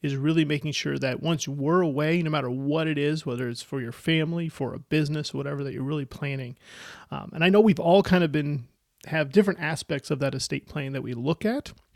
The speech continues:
And so we're just gonna have general conversation around that. Um, you know, one thing I wanna start with a little quote here that I hear a lot of time from life insurance agents, and I don't think it could be more true, is if you don't have a plan, the state has one for you, and you're not gonna like it.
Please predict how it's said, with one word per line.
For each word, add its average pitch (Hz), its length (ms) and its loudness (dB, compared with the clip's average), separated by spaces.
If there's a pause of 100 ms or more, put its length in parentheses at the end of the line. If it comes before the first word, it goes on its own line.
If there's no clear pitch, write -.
(500)
And 175 100 0
so 170 120 2
we're 156 100 2
just 151 140 -2
gonna 156 100 2
have 151 80 -2
general 147 220 -4
conversation 139 560 -10
around 135 300 -10
that. 127 240 -18 (520)
Um, 151 240 -2
you 175 60 6
know, 190 80 12
one 226 240 8
thing 220 260 4
I 160 60 -2
wanna 165 160 0
start 175 180 4
with 135 120 -2
a 147 40 -2
little 151 220 0
quote - 320 0
here 151 160 2
that 139 120 -2
I 135 40 -2
hear 139 160 -4
a 131 80 -6
lot 151 240 2
of 165 80 2
time 156 240 2
from 147 180 -4
life 135 220 -6
insurance 135 400 -6
agents, 135 340 -8
and 135 160 -10
I 123 80 -8 (140)
don't 160 260 -2
think 147 320 -6
it 135 100 -8
could 147 160 -8
be 131 120 -2
more 160 200 0
true, 131 400 -2 (380)
is 143 340 -2 (240)
if 160 200 -4
you 190 180 4
don't 262 200 4
have 208 260 0
a 196 40 2
plan, 127 640 -8
the 147 100 -4
state 190 300 4
has 160 320 2
one 147 200 2
for 156 300 4
you, 123 280 -2 (320)
and 147 100 4
you're 156 80 2
not 147 220 0
gonna 143 160 -4
like 127 240 -10
it. - 100 -14